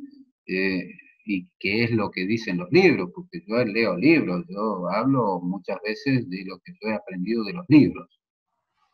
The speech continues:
y lo que lo han hecho le ha dado buenos resultados. O sea,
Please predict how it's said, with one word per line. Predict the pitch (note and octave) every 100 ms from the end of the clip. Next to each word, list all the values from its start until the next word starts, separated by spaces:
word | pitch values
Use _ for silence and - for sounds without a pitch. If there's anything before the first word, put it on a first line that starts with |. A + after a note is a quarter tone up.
| - -
y | G#2 G2+ F#2+
lo | G2 G#2 F#2+
que | G2+
lo | G2+
han | G#2+ B2
hecho | C3+ D3 D#3+
le | A#2
ha | G2+
dado | G#2+ G#2+ G2+
buenos | A2 F#2+
resultados. | F#2 - G#2+ F3 C3 G2+
O |
sea, | C3+ A#2+